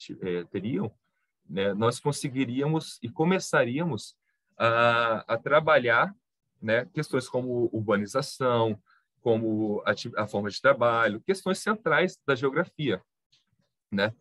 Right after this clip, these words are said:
Então, o objetivo central desse trabalho é fomentar a participação familiar, fomentar a curiosidade do aluno,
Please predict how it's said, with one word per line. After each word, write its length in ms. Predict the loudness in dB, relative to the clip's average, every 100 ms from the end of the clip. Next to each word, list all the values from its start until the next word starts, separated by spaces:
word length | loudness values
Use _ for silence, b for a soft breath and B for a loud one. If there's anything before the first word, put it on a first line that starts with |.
| b b
Então, 320 | -8 -4 -2 -2
o 40 |
objetivo 460 | -2 -4 -4 -6 -6
central 500 | -8 -4 2 4 2
desse 280 | -2 -6
trabalho 360 | -2 0 2 0
é 60 | 0
fomentar 640 | -4 -4 -6 0 2 2 -2 _ _
a 80 | -4
participação 480 | -2 -2 -2 -2 -4
familiar, 480 | -4 0 0 0 0
fomentar 480 | -2 0 0 0
a 40 | 0
curiosidade 640 | 0 -2 -2 -2 0 0
do 80 | 2
aluno, 360 | 0 0 -2 -4